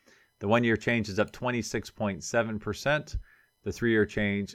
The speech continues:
is up ninety-two point three. So there's a seventy-five, sixty-five percent swing in the one year, between the one year and the three-year market trends.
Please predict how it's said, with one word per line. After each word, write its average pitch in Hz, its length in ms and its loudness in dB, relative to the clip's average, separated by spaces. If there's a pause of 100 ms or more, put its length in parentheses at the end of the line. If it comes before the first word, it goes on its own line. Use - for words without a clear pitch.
is 101 180 -2
up 95 240 2
ninety-two 131 640 0
point 117 280 -4
three. 143 600 0 (140)
So - 180 -10
there's 92 220 -4
a 85 60 -10
seventy-five, 104 720 -4 (1040)
sixty-five 101 680 2 (180)
percent 104 500 -2
swing 98 540 -4 (420)
in 98 100 -4
the 98 80 -2
one 101 200 0
year, 98 240 0
between 101 320 -6
the 98 60 -2
one 101 180 0
year 98 120 0
and 95 120 -2
the 87 40 -4
three-year 95 400 0
market 92 300 -4
trends. 101 400 -6